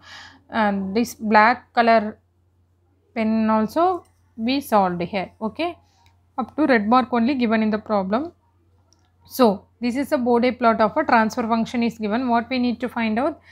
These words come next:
The gain twenty log G of S is thirty-two D B and minus eighty D B, eight D B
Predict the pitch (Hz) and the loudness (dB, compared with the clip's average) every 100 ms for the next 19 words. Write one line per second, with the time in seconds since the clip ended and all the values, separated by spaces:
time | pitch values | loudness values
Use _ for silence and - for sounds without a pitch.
0 | - - - 202 208 185 214 202 202 302 | -20 -20 -8 2 2 2 2 2 2 -2
1 | - _ - 220 208 254 254 214 240 269 | -6 _ -4 -2 -2 -2 0 2 2 0
2 | 208 220 214 208 202 208 220 277 - _ | -2 0 0 0 -2 -4 -4 -4 -10 _
3 | - 233 277 - 226 220 208 214 190 196 | -8 -6 -6 -2 -2 -2 0 0 2 0
4 | 180 240 320 _ 208 202 233 294 233 196 | 0 -2 -4 _ -4 -2 0 0 2 2
5 | 202 247 269 _ 226 220 214 208 202 180 | 2 0 -2 _ -2 -2 -2 -2 0 0
6 | 190 190 _ _ _ _ _ 233 262 247 | -2 -6 _ _ _ _ _ 2 2 2
7 | 208 202 180 196 | 0 0 0 -6